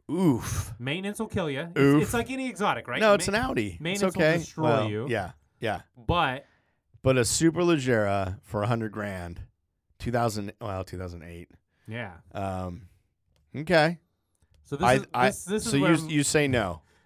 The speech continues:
Speaker 2: Then I say no. This is where mine really comes into its own.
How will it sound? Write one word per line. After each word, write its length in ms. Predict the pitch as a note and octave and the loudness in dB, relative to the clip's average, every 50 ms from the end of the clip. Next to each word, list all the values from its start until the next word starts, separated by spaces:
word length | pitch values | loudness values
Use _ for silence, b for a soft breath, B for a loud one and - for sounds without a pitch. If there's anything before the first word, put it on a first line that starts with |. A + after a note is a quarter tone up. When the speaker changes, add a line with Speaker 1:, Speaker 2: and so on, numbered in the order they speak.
| _ _ _ _ - | _ _ _ _ -6
Speaker 2:
Then 180 | D#3+ D3+ D3+ E3+ | -6 -6 -4 -4
I 180 | D3+ C#3 C#3+ | -4 -4 -4
say 200 | C#3+ C#3+ D3 C3 | -4 -4 -6 -6
no. 200 | A#2+ A#2 A2+ A#2 A#2 | -6 -8 -8 -8 -6
This 140 | E3 F#3+ F#3+ | -6 -6 -4
is 60 | G#3 | -4
where 160 | G3 F3+ E3 | -2 -2 -2
mine 440 | D3+ D3 C#3+ C#3+ C#3+ C#3+ C#3 C3 B2+ | -2 -2 -2 -2 0 -2 -4 -6 -6
really 260 | B2 B2+ B2 B2 A#2+ | -6 -6 -6 -6 -8
comes 280 | A#2 - B2 A#2 A2+ G#2+ | -8 -8 -10 -10 -10 -10
into 200 | A2+ G#2+ G#2+ G#2+ | -12 -10 -10 -10
its 140 | G#2+ - - | -10 -8 -8
own. 280 | G#2+ G2+ F#2+ F#2 G2 | -8 -8 -8 -12 -14